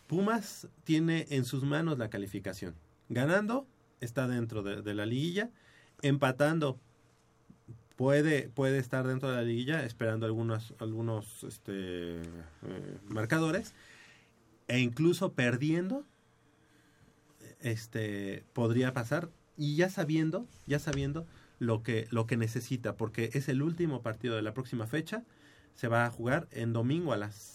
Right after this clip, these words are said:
seis de la tarde, siete de la noche, más o menos, en Puebla. Así que ya sabrá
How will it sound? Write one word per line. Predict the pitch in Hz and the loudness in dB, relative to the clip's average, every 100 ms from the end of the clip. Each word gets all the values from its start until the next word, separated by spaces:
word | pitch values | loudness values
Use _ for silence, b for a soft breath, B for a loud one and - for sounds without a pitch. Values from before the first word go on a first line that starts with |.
| - | -6
seis | 120 127 | -4 -2
de | 127 | -2
la | 117 | -2
tarde, | 151 196 233 | -2 -4 -4
siete | - 143 | -8 -4
de | 131 | -2
la | 127 117 117 | -2 -4 -4
noche, | 135 147 202 208 b | -6 -6 -8 -10 b
más | 117 120 120 | -2 0 2
o | |
menos, | 143 151 202 208 b b b - | 0 0 -2 -6 b b b -6
en | 110 113 | -2 -2
Puebla. | 113 135 143 175 240 - - | -2 2 2 2 0 -6 -12
Así | - 117 120 | -8 -6 -8
que | 117 127 123 123 123 | -4 -4 -4 -8 0
ya | 131 131 143 - _ _ - - - | 4 4 0 -8 _ _ -20 -20 -14
sabrá | - 110 113 139 165 | -2 0 4 2 0